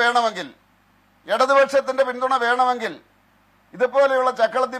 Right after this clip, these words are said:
പോരാട്ടം വേണോ? നിങ്ങൾക്ക് നേരിട്ട് പറഞ്ഞാൽ പോരെ? ബംഗാളിലെയും ത്രിപുരയിലെ പോലെ നിങ്ങൾ ഒരുമിച്ചങ്ങ് മത്സരിച്ചാൽ പോരെ?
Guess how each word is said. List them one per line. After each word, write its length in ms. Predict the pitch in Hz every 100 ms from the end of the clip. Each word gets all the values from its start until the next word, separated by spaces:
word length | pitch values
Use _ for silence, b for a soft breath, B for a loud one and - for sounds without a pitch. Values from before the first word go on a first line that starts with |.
| 233
പോരാട്ടം 340 | 240 233 226 185
വേണോ? 180 | 139 - _ _ _ _ _ _ _ 202
നിങ്ങൾക്ക് 320 | 247 262 247 226
നേരിട്ട് 300 | 247 254 247
പറഞ്ഞാൽ 260 | 240 247 240 240
പോരെ? 180 | 233 226
ബംഗാളിലെയും 600 | 202 220 233 226 233 233 226 - _ _ _ _ _
ത്രിപുരയിലെ 480 | 190 220 247 247 240 233
പോലെ 160 | 233 233
നിങ്ങൾ 160 | 233 226
ഒരുമിച്ചങ്ങ് 440 | 220 240 247 247 247
മത്സരിച്ചാൽ 500 | 226 226 254 247 262 240
പോരെ? 240 | 254 240